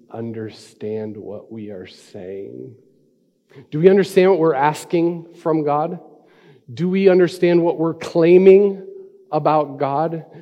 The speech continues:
and the way the world works and the way that God wants the world to work? Do we really understand what we are,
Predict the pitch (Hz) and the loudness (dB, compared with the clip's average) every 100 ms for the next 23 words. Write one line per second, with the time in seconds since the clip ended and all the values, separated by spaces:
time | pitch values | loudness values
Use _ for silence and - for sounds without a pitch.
0 | 151 - 139 127 - - 131 135 156 151 | -14 -6 -4 -4 -8 -12 -4 2 2 2
1 | 127 147 151 117 139 156 - 135 120 139 | 4 4 4 2 0 0 -2 -4 -2 -2
2 | 135 120 131 135 117 131 143 - - _ | -2 -4 -6 -6 -6 -6 -6 -8 -20 _
3 | _ _ 143 147 151 156 - 151 151 160 | _ _ -4 0 0 0 -4 -2 -2 -2
4 | 156 165 160 190 170 135 147 160 190 214 | -6 -8 -4 -2 -4 -6 -8 -2 0 0
5 | 220 220 220 180 180 156 147 - - 160 | 0 0 0 2 2 0 -2 -6 -4 0
6 | 143 104 110 120 _ _ _ _ - _ | 0 -2 -10 -14 _ _ _ _ -20 _
7 | 127 156 151 143 165 185 160 147 147 143 | -2 0 -2 -6 -4 -2 0 2 2 0
8 | 131 120 | -2 -8